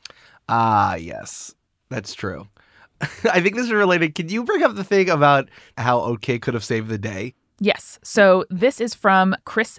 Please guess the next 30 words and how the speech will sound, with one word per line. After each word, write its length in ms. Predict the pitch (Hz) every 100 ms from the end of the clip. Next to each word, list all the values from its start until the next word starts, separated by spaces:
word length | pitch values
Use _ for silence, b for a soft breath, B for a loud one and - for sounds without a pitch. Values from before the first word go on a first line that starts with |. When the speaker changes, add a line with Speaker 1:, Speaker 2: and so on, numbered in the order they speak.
| -
Speaker 2:
P 360 | - 226 160 156
via 200 | 175 165
email. 400 | - 139 82 - b b b b b b b
"So 160 | - 254
my 200 | 247 370
save 220 | 370 330
the 80 | 240
day 100 | 220
plan 380 | - 185 170 180
would 100 | 233
have 160 | 254 202
been 220 | 190 185
to 100 | 190
have 180 | 196 190
Inara 420 | 196 196 220 214
ask 320 | 185 202 - -
slash 320 | - 185 180
bribe 460 | 196 214 254 175 156
the 80 | 185
mightiest 500 | 185 220 233 226 196
of 80 | 185
all 160 | 220 285
characters 400 | - 196 190 185
in 60 | 185
the 60 |
J 140 | 180 170
T 120 | 180
P 120 | 185
universe, 460 | 165 160 160 156 - _ 277
Oatcake, 400 | 302 240 226